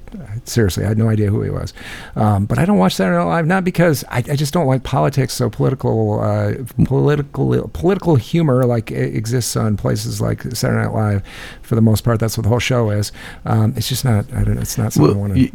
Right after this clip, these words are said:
Speaker 1: I, I
Speaker 2: you know
Speaker 1: wanna
Speaker 2: what's
Speaker 1: be exposed
Speaker 2: wild?
Speaker 1: to.
Speaker 2: I have a
Speaker 1: What?
Speaker 2: free trial of Fubo T V, which includes I don't know how much D V R time, but I recorded it last night, so I have no idea how to find that. My Fubo, probably, and it's Saturday Night Live. It's recorded right here.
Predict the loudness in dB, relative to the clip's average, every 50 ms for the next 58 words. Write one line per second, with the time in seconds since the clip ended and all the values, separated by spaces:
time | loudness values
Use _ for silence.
0 | -4 -8 -6 0 4 6 6 8 8 6 6 4 4 4 4 6 6 4 4 4
1 | 2 0 -4 -6 -6 -8 -10 -18 _ _ -20 -20 -18 -6 0 2 4 4 6 4
2 | 4 4 4 2 2 0 2 2 2 2 2 2 2 4 6 6 6 4 2 0
3 | 0 0 2 4 4 4 4 2 0 0 0 0 2 2 2 4 4 4 2 2
4 | 2 0 0 2 2 4 6 6 6 4 4 4 2 2 2 2 0 0 2 4
5 | 4 6 6 4 2 0 0 0 0 2 2 2 2 2 2 2 2 0 0 0
6 | 0 2 2 2 4 4 4 4 2 0 -2 2 4 4 6 6 4 4 2 0
7 | 0 0 0 -2 -2 -2 0 0 2 2 2 2 2 2 2 2 2 -2 -8 -16
8 | -4 0 0 2 4 6 6 6 6 6 6 6 4 4 4 2 2 2 2 2
9 | 2 2 2 0 0 -2 -2 0 2 2 4 4 2 2 2 2 2 0 2 2
10 | 4 4 6 6 4 4 2 2 0 0 0 0 0 -2 -4 -4 -4 0 2 4
11 | 4 4 2 2 2 2 0 0 -4 -8 -18 -18 -20 -14 -6 -2 2 4 6 6
12 | 6 6 4 2 -2 -2 -2 0 0 2 4 4 6 6 6 6 4 4 0 -2
13 | -2 -4 0 2 4 4 4 4 4 2 0 0 2 2 2 0